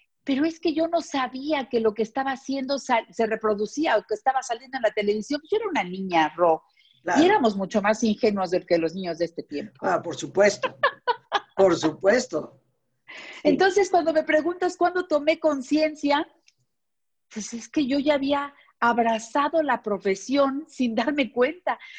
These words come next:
Speaker 1: Yo ya andaba haciendo todas estas cosas que te menciono por el gusto de hacerlas y también ya iba a la escuela,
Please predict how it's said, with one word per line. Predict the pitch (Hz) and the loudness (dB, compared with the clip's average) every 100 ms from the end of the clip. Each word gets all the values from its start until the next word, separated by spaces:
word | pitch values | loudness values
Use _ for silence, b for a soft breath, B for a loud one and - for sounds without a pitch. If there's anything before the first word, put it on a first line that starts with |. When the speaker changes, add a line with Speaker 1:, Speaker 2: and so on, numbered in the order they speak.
| B | B
Speaker 1:
Yo | 302 | 0
ya | 320 | 2
andaba | 320 285 285 294 233 | 2 2 2 2 2
haciendo | 220 311 302 302 | -2 -4 -6 -4
todas | 294 294 294 | -2 -2 -4
estas | 269 277 | -4 -4
cosas | - 269 277 269 | -2 -4 -4 -4
que | 240 | -2
te | 240 | -2
menciono | 254 247 - 277 247 262 392 _ _ _ _ | -2 -6 -4 -2 0 -2 -4 _ _ _ _
por | - 233 | 0 2
el | 240 | 2
gusto | 247 294 330 269 | -2 -4 -2 0
de | |
hacerlas | 226 214 302 359 359 262 - | -2 0 0 0 -2 -8 -10
y | 233 | -6
también | 196 180 180 208 | -2 -2 -2 -2
ya | 202 | 0
iba | 190 190 | 0 -2
a | 170 | -4
la | |
escuela, | 156 - 277 311 269 | -8 -4 0 0 0